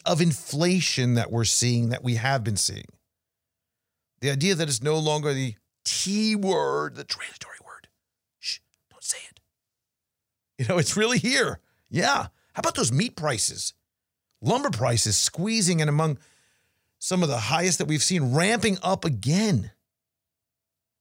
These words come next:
And it's a rotation that we're seeing all over the place that are taking prices higher and higher. You probably noticed during your Christmas,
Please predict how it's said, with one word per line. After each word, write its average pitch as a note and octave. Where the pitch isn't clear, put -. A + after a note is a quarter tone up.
And D3+
it's B2+
a C#3
rotation E3+
that E3
we're C#3
seeing D3
all C3
over D3
the C#3+
place B2+
that B2
are A2+
taking A#2
prices A#2
higher A2
and F#2+
higher. A#2
You C#3
probably C#4
noticed A3
during F3
your D3
Christmas, -